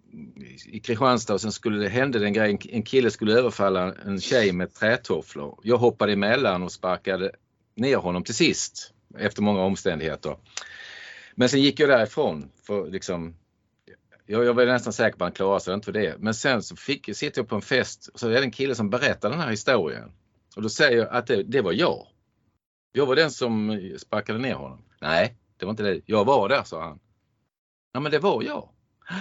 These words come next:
"Nej, det var inte det." Så alltså, han, han, han hade väl hört historien, men han tyckte den var så speciell, va? Så att, eh, så han hade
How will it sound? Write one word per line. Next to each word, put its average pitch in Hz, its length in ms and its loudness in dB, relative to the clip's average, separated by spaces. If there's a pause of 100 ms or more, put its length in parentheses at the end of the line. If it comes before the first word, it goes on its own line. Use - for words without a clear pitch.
(140)
"Nej, 113 340 0
det 113 100 -4
var 110 140 -2
inte 110 140 -12
det." 98 160 -10 (1160)
Så 151 140 4
alltså, 147 160 0
han, 156 240 -2
han, 143 280 0
han 156 200 0
hade 135 140 -2
väl 123 120 -6
hört 180 260 2 (140)
historien, 139 400 -4
men 127 80 -6
han 151 120 -6
tyckte 135 240 -6
den 131 140 -6
var 139 160 -2
så - 300 -12
speciell, 131 640 -2
va? 82 220 -12 (640)
Så 127 340 0
att, 117 360 -6
eh, 110 500 0 (680)
så 139 120 -4
han 151 160 2
hade 135 160 2